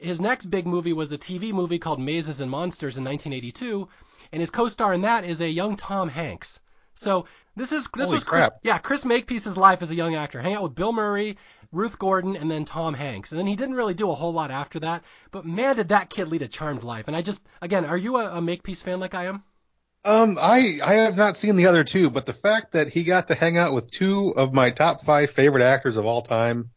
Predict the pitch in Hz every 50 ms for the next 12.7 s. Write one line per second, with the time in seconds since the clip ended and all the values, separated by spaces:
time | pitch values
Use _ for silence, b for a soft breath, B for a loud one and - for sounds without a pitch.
0 | b b b - 127 110 113 120 117 120 127 131 131 117 107 101 110 113 110 113
1 | 117 117 - - - 160 143 139 151 B B B _ _ - 123 120 117 117 117
2 | 113 107 - - 160 185 202 175 135 113 113 123 117 104 92 98 92 90 92 95
3 | 104 107 110 - - 220 220 240 220 175 165 147 156 - - 120 110 - - 139
4 | 131 127 113 71 64 - - - 120 - - - 127 120 117 - 139 131 123 -
5 | - 110 107 113 113 113 110 - - 120 113 104 113 117 113 104 101 101 95 -
6 | - 123 - - _ _ - 175 - - - - 202 185 160 - - 170 165 -
7 | 139 160 180 165 120 117 107 - - 143 139 135 135 131 131 127 - - 127 123
8 | 120 117 113 - - 127 123 123 123 120 113 117 120 117 131 131 110 98 - -
9 | _ _ 127 117 107 104 98 120 123 123 123 117 110 107 - - 127 117 117 117
10 | - - _ _ - - 107 - - 185 165 127 110 - - 117 107 104 104 -
11 | 110 107 110 - - 117 113 113 110 - 127 117 113 113 113 b b b b _
12 | 113 120 123 127 127 120 - 127 110 107 107 107 107